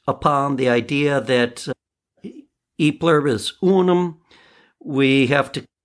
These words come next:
look at this from the long range, that until we have a critical mass of people of all walks of life and every race and creed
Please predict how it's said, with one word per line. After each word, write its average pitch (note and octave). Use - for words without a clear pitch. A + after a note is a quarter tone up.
look C3+
at -
this A#2
from A2+
the A2
long C3+
range, C3+
that A2
until C3
we F#3
have C#3+
a A2+
critical F3
mass F3
of C#3
people E3
of A#2+
all F#3
walks E3+
of C#3
life C#3
and B2
every E3+
race D#3+
and C3+
creed C3